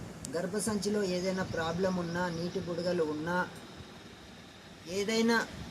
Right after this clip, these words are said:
దోషాలు ఉన్నా, గర్భదోషం ఉన్నా, సర్పదోషం ఉన్నా,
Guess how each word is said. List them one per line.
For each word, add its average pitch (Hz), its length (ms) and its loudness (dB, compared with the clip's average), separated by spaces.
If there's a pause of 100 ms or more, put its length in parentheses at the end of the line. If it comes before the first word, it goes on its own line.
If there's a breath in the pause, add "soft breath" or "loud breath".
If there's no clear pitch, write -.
దోషాలు 208 480 6
ఉన్నా, 180 460 2
గర్భదోషం 185 600 0
ఉన్నా, 165 340 -2 (960)
సర్పదోషం 202 680 2
ఉన్నా, 170 380 2